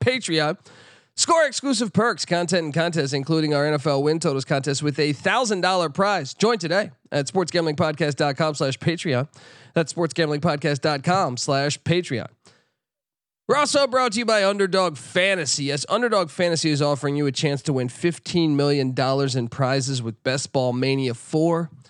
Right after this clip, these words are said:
Use the promo code S G P N at Underdog Fantasy for a hundred percent deposit bonus up to a hundred dollars.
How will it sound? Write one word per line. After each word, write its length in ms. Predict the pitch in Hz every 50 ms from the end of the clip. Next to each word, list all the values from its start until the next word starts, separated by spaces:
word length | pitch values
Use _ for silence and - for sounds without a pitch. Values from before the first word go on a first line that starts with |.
| _ _ _ _ _ _ _
Use 220 | - 202 269 277 196
the 80 | 160
promo 380 | 139 - 170 160 160 151 139 131
code 240 | - 147 127 127 - _ -
S 180 | 180 180 -
G 220 | - - 170 156 143
P 240 | - 156 143 139 139
N 180 | 143 135 123
at 100 | 120 120
Underdog 420 | 127 131 131 131 123 127 120 117 -
Fantasy 380 | - 143 131 131 139 - 147
for 200 | 135 - 120 117
a 60 | 113
hundred 280 | 110 135 151 143 147 -
percent 380 | - 120 - - 147 143 135 -
deposit 640 | 127 117 - - - 160 139 147 135 135 127 135
bonus 380 | _ 151 151 156 160 165 139 - _ -
up 180 | 220 233 208 -
to 160 | 180 160 143
a 60 | 139
hundred 380 | 143 139 139 123 123 120 117 -
dollars. 460 | 175 196 208 214 220 214 208 -